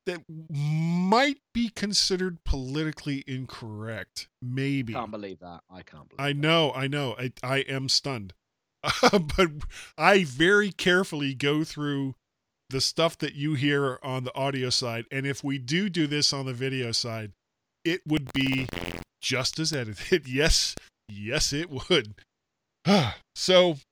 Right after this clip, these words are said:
Speaker 1: uh, something we're thinking about doing, you can let us know if that's something that you might be interested in.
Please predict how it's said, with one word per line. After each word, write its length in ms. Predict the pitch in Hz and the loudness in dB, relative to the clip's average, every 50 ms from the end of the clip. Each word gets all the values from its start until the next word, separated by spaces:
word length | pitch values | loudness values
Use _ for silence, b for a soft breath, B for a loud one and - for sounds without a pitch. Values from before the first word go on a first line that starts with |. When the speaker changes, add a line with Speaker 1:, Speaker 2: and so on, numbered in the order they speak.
| _ - | _ 2
Speaker 1:
uh, 260 | 165 170 175 175 175 | 4 6 6 6 4
something 380 | 165 - - 233 233 - 220 208 | 4 2 0 0 0 0 0 2
we're 100 | 208 185 | 2 2
thinking 240 | - 208 208 202 196 | 2 2 0 2 4
about 200 | 185 185 170 - | 4 4 4 4
doing, 260 | 165 160 165 165 160 | 2 2 2 2 0
you 100 | 170 170 | -2 -2
can 160 | - 165 151 | -2 -2 -2
let 160 | 147 151 147 151 | -2 0 0 0
us 220 | 156 151 - - | 0 0 0 0
know 380 | 143 143 139 139 139 139 131 - _ _ _ _ _ _ _ _ - - | 0 0 2 2 2 0 -2 -4 _ _ _ _ _ _ _ _ -6 -4
if 180 | 135 127 - | -4 -4 -4
that's 460 | - 139 131 131 - - - - - - - | -4 -4 -4 -2 0 0 0 0 -2 -2 -2
something 440 | - - 147 139 127 - 143 135 131 | -2 0 0 -2 -4 -6 -8 -6 -6
that 140 | 127 - - | -6 -6 -6
you 140 | 131 127 | -8 -8
might 320 | 123 123 123 123 123 113 - | -6 -6 -4 -6 -6 -8 -8
be 160 | 117 117 - - | -12 -12 -10 -6
interested 640 | 151 156 - - - 151 - - - 156 147 - - _ - | -6 -6 -6 -4 -6 -4 -4 -4 -4 -4 -6 -6 -8 _ -10
in. 380 | 147 143 143 139 143 147 143 | -8 -6 -6 -6 -8 -12 -14